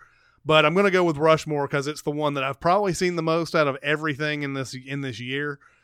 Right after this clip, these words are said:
Um, and, uh, just a great, uh, breakout performance for Jason Schwartzman, Bill Murray coming back. It's, uh, as,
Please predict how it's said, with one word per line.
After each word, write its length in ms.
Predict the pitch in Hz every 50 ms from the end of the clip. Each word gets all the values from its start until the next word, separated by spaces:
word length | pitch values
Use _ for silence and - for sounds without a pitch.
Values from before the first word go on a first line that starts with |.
| _ _ _ _ _
Um, 680 | - 139 139 139 131 131 127 123 127 127 131 131 139 - _ -
and, 480 | 143 139 139 135 135 135 135 135 131
uh, 260 | 135 131 127 127 131 139 135
just 260 | 156 160 156 - - 160
a 40 | 151
great, 360 | 131 147 156 156 156 151 135 135 170
uh, 140 | 160 139 127
breakout 580 | 113 135 143 151 151 151 160 156 143 139 131
performance 480 | 135 127 110 135 143 147 139 135 135 123
for 120 | - 131
Jason 300 | 127 139 135 131 - -
Schwartzman, 540 | - - 147 156 170 165 - 170 165 156 147
Bill 220 | 123 139 127 123
Murray 320 | 127 143 156 160 165 160 147
coming 340 | - 165 156 156 151 147 147
back. 320 | 151 151 151 147 147 139 _ _ _
It's, 560 | - 139 135 135 120 - - - - - - - _ _ 156
uh, 280 | 151 147 143 131 135 139
as, 380 | 139 139 139 139 143 123 123